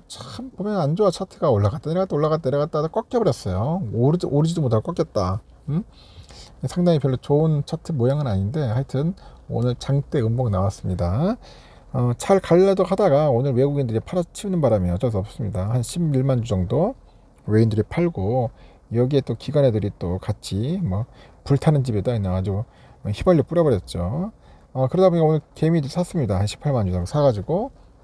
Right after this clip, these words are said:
어, 흐름이 끝났고, 어, 오늘 씨티 애들이 한 십삼만 주 샀고요. 맥쿼리가 한 십삼만 정도 또 매도를 했습니다. 메일린치 찔끔 팔고 사천 정도. 어, 이래서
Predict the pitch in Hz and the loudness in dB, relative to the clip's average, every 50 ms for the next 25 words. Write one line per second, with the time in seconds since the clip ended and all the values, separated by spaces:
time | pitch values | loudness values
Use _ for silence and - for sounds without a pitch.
0 | - - 90 92 - 151 147 123 104 - 165 170 170 139 107 - - - 175 160 | -10 -8 -8 -6 -6 -4 -4 -4 -4 -4 -2 -2 0 0 -2 -2 -2 0 0 0
1 | 139 - - - - - - - - - - - 135 143 160 175 170 - - 262 | 0 -2 -8 -20 -20 -20 -20 -20 -20 -20 -8 -4 0 2 2 2 0 0 -4 -6
2 | - - - 233 214 208 196 185 175 160 156 - - - - - 190 185 180 160 | -6 0 2 4 4 4 4 2 2 2 0 -2 -6 -8 -4 -2 0 2 2 0
3 | 131 - - 175 - - 180 147 107 101 110 139 180 190 165 117 117 117 - - | 0 -2 -2 -6 -2 0 2 4 4 4 4 4 4 2 4 4 4 2 2 0
4 | - 160 151 143 131 - 151 165 170 160 151 147 - - - - 175 160 139 117 | -2 0 0 0 0 0 0 0 2 2 0 0 -2 -4 -4 -4 -2 -2 0 0
5 | 104 101 101 104 98 92 101 110 - - - 87 90 110 139 160 165 - - 131 | 0 0 0 -2 -2 -2 -4 -6 -6 -6 -4 -2 -2 -2 -2 -2 -4 -6 -6 -4
6 | 101 98 95 104 98 110 117 - - - 87 85 87 90 101 - - - - - | -2 0 0 0 0 0 -2 -2 -4 -6 -6 -4 -4 -4 -6 -6 -10 -20 -20 -20
7 | - - - - - - - - - 110 113 117 120 123 117 107 - 117 - 165 | -20 -20 -20 -20 -20 -20 -20 -12 -2 2 2 4 4 4 2 0 -2 -4 -2 -2
8 | 160 160 - - 120 - 139 139 123 107 95 98 123 131 - - 127 101 95 87 | -2 -2 -2 -6 -4 -2 -2 0 0 0 -2 0 -2 -4 -4 -4 -2 -2 -2 -2
9 | 87 90 - 90 123 185 - - - - - - - - - - - 170 170 170 | -2 -2 -4 -4 -4 -4 -6 -8 -18 -20 -20 -20 -20 -20 -20 -4 2 4 6 6
10 | 175 185 202 196 - 208 202 196 175 | 6 6 6 4 4 4 4 4 2